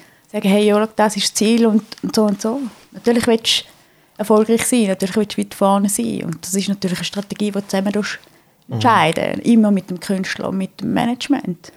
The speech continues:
Speaker 2: Aber du bist die, die es ausführt. Du bist auch die, die das Mail schreibt an die Radios und sagt, hey, schau,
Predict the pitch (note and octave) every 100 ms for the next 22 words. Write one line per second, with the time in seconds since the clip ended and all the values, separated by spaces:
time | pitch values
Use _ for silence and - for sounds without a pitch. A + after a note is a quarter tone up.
0 | _ - B2 B2+ - B2 A2+ A2 A2 A2
1 | - - - - - _ _ _ _ -
2 | C3 B2+ A#2 A#2+ A#2 A2+ A#2+ A#2+ A#2 -
3 | - - - A#2 A#2+ A2 - - A#2 B2+
4 | G#2 - - C#3 A#2 A#2